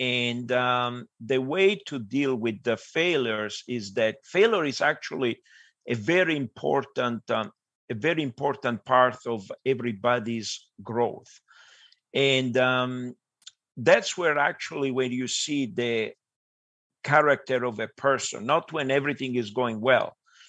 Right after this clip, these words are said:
but the true character of the person, you see it when that person, how that person is able to get back up on her or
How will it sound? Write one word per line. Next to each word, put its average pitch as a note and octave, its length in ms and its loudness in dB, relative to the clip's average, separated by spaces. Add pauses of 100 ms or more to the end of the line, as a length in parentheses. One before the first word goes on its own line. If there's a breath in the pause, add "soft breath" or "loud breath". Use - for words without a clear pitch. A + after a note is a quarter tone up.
(280 soft breath)
but - 100 -4
the B2 100 0
true A3 320 -2
character E3+ 580 2
of A#2+ 140 -4
the A#2 120 -2 (100)
person, C#3+ 600 0
you A#2 220 -4
see E3 440 0
it - 240 -4 (480 soft breath)
when C3 240 -4
that F3 280 4
person, C3 680 -4 (480)
how F#3 240 0
that C#3+ 220 -2
person D#3+ 420 -2
is B2 180 -4
able D3+ 340 -2
to B2 220 -10 (100)
get A#2 280 0 (120)
back D3+ 220 2 (240)
up - 340 0 (640)
on A#2 380 -4
her C#3+ 300 2
or A2+ 300 -2